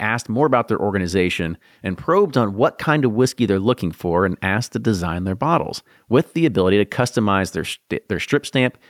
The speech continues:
neck label, proof label, and perhaps most significantly,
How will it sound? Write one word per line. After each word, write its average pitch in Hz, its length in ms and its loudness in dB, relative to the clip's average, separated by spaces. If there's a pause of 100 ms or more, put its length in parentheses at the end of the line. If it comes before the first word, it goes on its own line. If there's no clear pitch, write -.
(160)
neck 110 300 -2
label, 107 240 0
proof - 280 0
label, 120 300 2
and 110 180 0
perhaps 110 400 -4
most 98 220 -2
significantly, 90 720 -4